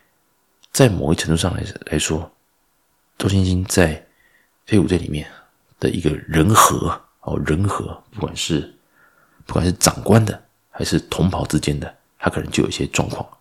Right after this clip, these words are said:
那大家把他送走了。而局长，坦白说，寻找枪这个事情啊，可大可小。也许，哦，也许今天任务失败的话，假如周星星真的找不出、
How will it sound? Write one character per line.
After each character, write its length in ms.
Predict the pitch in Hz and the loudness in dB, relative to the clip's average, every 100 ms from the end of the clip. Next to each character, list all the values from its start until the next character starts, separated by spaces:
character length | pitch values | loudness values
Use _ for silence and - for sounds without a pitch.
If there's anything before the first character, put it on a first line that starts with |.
| _ _ _ _ _ _ - | _ _ _ _ _ _ -8
那 240 | - 78 | 0 0
大 140 | - 80 | 2 2
家 140 | 80 | 2
把 100 | - | -2
他 80 | - | -4
送 220 | - 80 | 0 0
走 120 | - | -2
了。 200 | - - _ _ _ _ _ - - | -8 -12 _ _ _ _ _ -14 -2
而 80 | 92 | 0
局 180 | - | 4
长， 160 | 123 - - _ - | 4 2 -2 _ -8
坦 120 | 80 | -4
白 120 | 78 | -2
说， 320 | 78 76 76 - _ _ _ - | 0 0 -2 -14 _ _ _ -6
寻 240 | - 110 | 0 2
找 160 | 104 - | 2 0
枪 360 | - - 98 98 | 0 2 2 0
这 100 | 85 | -2
个 80 | |
事 80 | 85 | -4
情 200 | - 85 | -6 -8
啊， 140 | - - | -16 -10
可 200 | - 135 | -6 -6
大 260 | - 87 - - | -4 -4 -4 -8
可 180 | 131 | -4
小。 240 | 131 - - _ _ _ _ _ _ _ _ _ _ _ _ _ _ _ _ _ _ - | -2 -4 -8 _ _ _ _ _ _ _ _ _ _ _ _ _ _ _ _ _ _ -2
也 140 | 95 117 | 4 4
许， 300 | - - - - | 4 -4 -14 -8
哦， 100 | 69 | -4
也 120 | 80 95 | 2 2
许 360 | - - - - | 2 -2 -12 -6
今 120 | - | 2
天 100 | 101 101 | 2 6
任 180 | 110 101 | 6 6
务 100 | 85 | 4
失 280 | - 107 | 4 6
败 200 | 107 107 | 4 2
的 120 | - 80 | 0 -4
话， 240 | 78 - | -4 -8
假 140 | - 76 | -4 -2
如 140 | 76 | -2
周 160 | - 101 | -2 -2
星 220 | - 101 | 2 2
星 200 | 101 101 | 2 2
真 140 | - | 4
的 100 | 110 | 2
找 220 | - - | 2 -2
不 140 | - 87 | -2 -4
出、 220 | - | -4